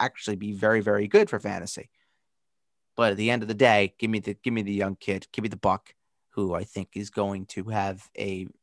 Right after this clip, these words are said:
very, very good, very prolific, very long N F L career in an offense that, you know, in, in my opinion, I don't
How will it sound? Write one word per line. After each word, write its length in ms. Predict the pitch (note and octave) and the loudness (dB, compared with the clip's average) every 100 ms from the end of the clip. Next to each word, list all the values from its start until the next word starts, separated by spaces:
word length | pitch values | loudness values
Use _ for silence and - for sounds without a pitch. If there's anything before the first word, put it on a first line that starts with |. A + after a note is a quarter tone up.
| - | -6
very, 320 | A2 G#2+ G#2 | 2 4 4
very 260 | G#2 G2 F#2+ | 2 -2 -4
good, 260 | A2 G#2 G2+ | -2 -2 0
very 220 | G#2 G#2 | 0 0
prolific, 640 | - G2 G2 G2 - G2+ | 0 0 0 -2 -2 -4
very 200 | G2 F#2 | -6 -6
long 320 | G2 G2+ G2 F#2+ _ _ _ _ _ | -4 -2 -4 -6 _ _ _ _ _
N 140 | A2+ | 0
F 160 | A2+ - | 2 0
L 80 | G#2 | -2
career 460 | - A2+ A#2 G#2+ - _ _ - | 0 6 6 6 0 _ _ -4
in 360 | B2+ A#2+ A2+ - _ _ _ - | 0 2 0 -2 _ _ _ 0
an 140 | D3 | 6
offense 540 | F3 C4 D#3 C#3+ D3 - | 8 8 6 4 2 6
that, 260 | C#3+ A#2 - _ _ _ | 6 6 0 _ _ _
you 120 | G3 | -4
know, 160 | F3 - | -2 -4
in, 140 | D#3 | -8
in 220 | - D#3+ | -8 -6
my 200 | D#3 F#3 | -4 -4
opinion, 480 | G3 - G3+ F#3+ E3+ - | -4 -4 -4 -2 -6 -8
I 100 | C3+ | -8
don't 240 | C3+ D#3 | -6 -8